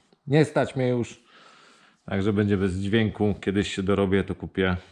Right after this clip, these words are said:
Plus jakiś mikrofon, pomontować to w kasku. Interkomu jeszcze nie mam, więc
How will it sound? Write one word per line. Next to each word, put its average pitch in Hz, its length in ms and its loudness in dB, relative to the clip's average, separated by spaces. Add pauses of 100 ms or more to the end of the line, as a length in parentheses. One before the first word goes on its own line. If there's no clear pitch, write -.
(1300)
Plus 90 180 0
jakiś 87 300 -2
mikrofon, 90 500 -2
pomontować 87 540 -2
to 82 100 -12
w - 100 -16
kasku. 87 440 -6 (580)
Interkomu 101 540 0
jeszcze 92 340 -2
nie 104 140 2
mam, 95 340 0
więc 85 540 -8